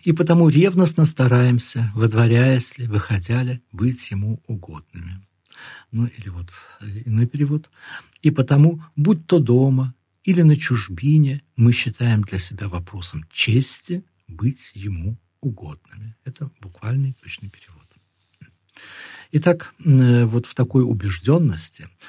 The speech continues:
апостол старается, считает за честь понравиться Господу, угодить Господу.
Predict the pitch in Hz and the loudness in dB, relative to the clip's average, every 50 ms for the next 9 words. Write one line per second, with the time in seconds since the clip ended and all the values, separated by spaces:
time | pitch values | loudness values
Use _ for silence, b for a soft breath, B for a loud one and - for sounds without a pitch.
0 | B B B 120 120 - 131 123 - - 107 92 - - - 107 101 - 104 131 | B B B -10 -6 -2 -2 -2 -2 -2 -8 -10 -10 -10 -8 -6 -6 -2 0 2
1 | 156 143 101 85 - - - - - - - 123 107 - 117 104 95 82 85 87 | 2 2 0 -2 -8 -16 -16 -14 -12 -12 -10 -10 -6 -6 -4 -4 -4 -6 -8 -10
2 | - 98 87 - - - - 135 135 - - - - - - - - - _ _ | -10 -10 -10 -10 -6 -2 0 2 2 0 -2 -8 -14 -16 -14 -14 -16 -16 _ _
3 | b b b b b - - 120 107 - 104 90 90 117 135 120 104 101 90 - | b b b b b -4 -2 -2 0 -2 -2 -4 0 0 2 0 0 -2 -8 -16
4 | - - - - 101 98 98 95 92 87 87 - - _ - - - - 151 127 | -18 -18 -16 -16 -16 -14 -14 -14 -14 -14 -16 -16 -18 _ -14 -14 -6 -2 0 0
5 | 101 113 104 92 87 85 90 143 139 107 - - 110 - 101 92 90 87 - - | 2 2 0 0 -2 -4 -2 -2 -2 -2 -2 -6 -12 -12 -10 -10 -8 -8 -10 -10
6 | _ - 87 85 85 80 82 | _ -18 -20 -18 -16 -16 -18